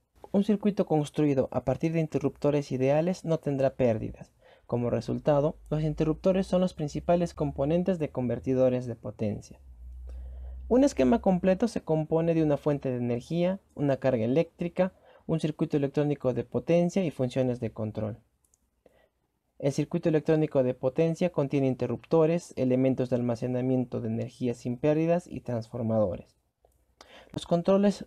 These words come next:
toman información de la fuente y la carga y luego determinan cómo los interruptores conmutan para lograr la conversión deseada.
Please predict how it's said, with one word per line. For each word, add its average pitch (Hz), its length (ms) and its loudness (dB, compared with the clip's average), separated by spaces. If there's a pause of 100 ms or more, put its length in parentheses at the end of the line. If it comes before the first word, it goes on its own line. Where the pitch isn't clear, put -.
toman 196 280 4
información 160 580 2
de 156 80 2
la 131 160 2
fuente 165 360 -2
y 147 80 2
la 123 180 2
carga 143 400 2 (160)
y 160 60 2
luego 180 260 4
determinan 170 640 2 (320)
cómo 202 240 4
los 190 180 2
interruptores 156 640 0
conmutan 170 580 0
para 135 200 2
lograr 139 300 2
la 143 100 2
conversión 120 560 -4
deseada. 110 540 -6